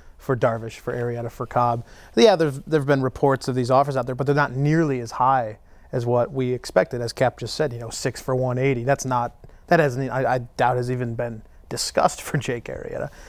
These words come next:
at least not realistically. So the fact that they now are in on these guys, legitimately, they had the, you know, the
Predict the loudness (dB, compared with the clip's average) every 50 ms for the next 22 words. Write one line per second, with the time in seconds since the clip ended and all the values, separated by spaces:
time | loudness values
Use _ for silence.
0 | -18 -6 2 4 4 4 4 2 0 0 0 0 -2 -4 -6 -4 -6 -6 -6 -10
1 | -16 -14 -14 -12 -14 -14 -16 -18 -20 -20 -20 -20 -20 -20 -16 -6 0 2 2 4
2 | 2 0 2 2 2 2 0 -2 -4 0 0 2 2 2 2 2 0 0 -2 -2
3 | -2 -2 0 0 -2 -4 -6 -8 -4 0 2 2 4 2 2 0 -4 -8 -10 -12
4 | -10 -8 -8 -8 -8 -8 -10 -10 -6 -2 0 0 0 0 -2 -6 -4 -4 -2 0
5 | 0 -2 -2 -4 -6 -8 -8 -8 -8 -6 -6 -6 -8 -10